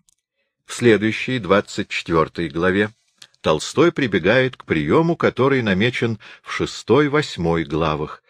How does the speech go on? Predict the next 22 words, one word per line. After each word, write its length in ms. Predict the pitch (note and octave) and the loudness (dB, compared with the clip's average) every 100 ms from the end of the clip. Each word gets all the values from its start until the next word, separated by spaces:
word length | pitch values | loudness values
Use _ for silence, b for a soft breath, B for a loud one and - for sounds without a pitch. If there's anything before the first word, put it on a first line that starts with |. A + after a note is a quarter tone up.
| b b | b b
и 240 | D2 C#2 C2+ | -10 -10 -6
последовательно 960 | E2 - D#2+ D#2 E2 G#2 - B2+ C3 | -6 -6 0 2 2 -2 -2 -4 -4
проводится 800 | C3 A2+ G2 C2+ C#2 E2 - G#2 | -4 -2 -2 -2 -4 -6 -8 -10
в 120 | - | -10
книге. 440 | - D#2+ C#2+ B1+ C2 _ _ b b b b - | -10 -8 -8 -8 -12 _ _ b b b b -2
Он 180 | A2+ D#3 | 0 2
опрокидывает 920 | D#3 E3+ D#3+ E3 A2+ D#2+ C#2+ C2+ - | 2 2 4 2 2 2 2 -2 -4
время, 500 | D#2 E2 C2+ B1+ B1+ _ b b | 0 0 0 -6 -10 _ b b
когда 500 | D#2+ D2 E2 D#2+ D#2 | -4 -2 0 2 2
речь 360 | E2+ E2+ D2+ - | 0 0 -2 -4
идёт 320 | D2 C#2+ - - | -4 -4 -4 -6
о 100 | F#2 | -4
Левине. 520 | D#2+ C2+ C2 B1 - _ b b b b b b - | -2 -4 -6 -12 -16 _ b b b b b b 2
Мы 340 | D3+ E3 E3 | 4 6 4
возвращаемся 1040 | G2 C3 A#2 A#2 - C#3 C3 A#2+ - A#2 A2 | 2 2 4 0 2 4 4 2 0 2 2
к 100 | - | 4
одиннадцатому 800 | G2 F2+ A2 A2 - G2+ G2 G2 | 2 2 -2 -6 -6 -2 -2 -2
февраля, 640 | G#2 F#2 F#2+ F2+ C#2 B1+ b b - | -2 2 2 2 0 -4 b b -12
в 180 | C#2+ | -4
ночь 340 | E2 A#2 A#2+ - | 0 2 0 -6
на 100 | G#2+ | -10
субботу, 640 | - A#2+ G2+ E2 - - | -4 -4 0 0 -2 -10